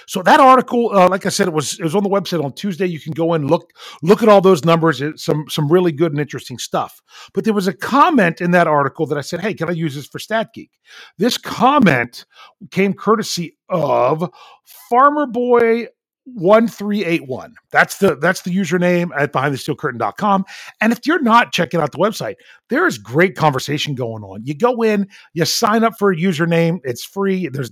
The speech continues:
there, you know, all you have to do is have an email address. You just sign up for an account. I think you might have to wait a day until you can comment that they, you know, make sure that the,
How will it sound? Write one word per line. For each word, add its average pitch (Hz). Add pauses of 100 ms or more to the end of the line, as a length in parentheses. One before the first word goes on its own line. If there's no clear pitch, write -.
(140)
there, 147 (160)
you 170
know, 143
all 170
you 190
have 160
to 131
do 151
is 131
have 120
an 113
email 190
address. 175 (440)
You 143
just -
sign 180
up 196
for 180
an 170
account. 156 (340)
I 147
think 185
you 190
might 165
have 156
to 151
wait 131 (140)
a 160
day 123
until 117
you 113
can 120
comment 120
that 117
they, 113 (320)
you 147
know, 135
make 139
sure 139
that 120
the, 127